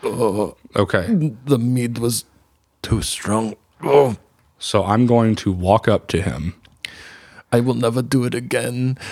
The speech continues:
Speaker 1: Elder Elk. I promise."
Speaker 2: I put my hand over his mouth and I dispel invisibility. And I say, "Uh,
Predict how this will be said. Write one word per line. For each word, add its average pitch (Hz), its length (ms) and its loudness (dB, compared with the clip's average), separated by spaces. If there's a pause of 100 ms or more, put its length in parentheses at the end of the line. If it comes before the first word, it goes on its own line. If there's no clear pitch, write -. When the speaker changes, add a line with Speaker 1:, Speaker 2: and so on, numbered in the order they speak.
(100)
Speaker 1:
Elder 120 340 0
Elk. - 460 -6
I 135 140 0
promise." 123 720 -6 (160)
Speaker 2:
I 101 60 0
put 110 260 -2
my 98 160 2
hand 92 480 0
over 92 360 2
his 95 200 0
mouth 85 420 -4 (1500)
and 98 160 2
I 90 200 -2
dispel 92 520 0
invisibility. 82 800 -8 (2250)
And 87 200 -2
I 87 80 -2
say, 180 640 4 (1800)
"Uh, - 480 -6